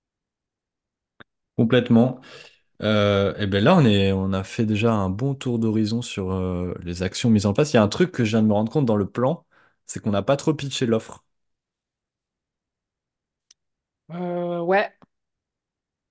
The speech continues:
Speaker 1: On se fait ça, peut-être.
Speaker 2: Vas-y. Enfin, tu veux que je pitch ou tu pitches ? <laughs>
Speaker 1: Euh, bon, je peux, je peux pitcher, mais en gros, euh,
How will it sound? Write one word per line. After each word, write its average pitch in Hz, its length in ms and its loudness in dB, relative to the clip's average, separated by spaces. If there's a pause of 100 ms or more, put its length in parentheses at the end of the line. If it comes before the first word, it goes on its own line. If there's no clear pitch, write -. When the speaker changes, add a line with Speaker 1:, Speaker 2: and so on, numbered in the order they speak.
(800)
Speaker 1:
On 101 80 -12
se - 140 -10
fait 104 80 -4
ça, 135 440 -2
peut-être. - 640 0 (1800)
Speaker 2:
Vas-y. 175 340 -4 (400)
Enfin, 170 160 -6
tu 180 140 -12
veux 185 60 0
que 180 60 -8
je - 40 -12
pitch 240 240 -4
ou 220 60 -2
tu 190 160 -6
pitches ? 190 360 -8
<laughs> 208 280 -2 (1000)
Speaker 1:
Euh, 92 680 0
bon, 92 140 -2
je - 100 -10
peux, 110 160 -2
je - 100 -14
peux 95 120 -4
pitcher, 101 400 0
mais 107 160 6
en 98 220 0
gros, 127 340 6
euh, 98 200 4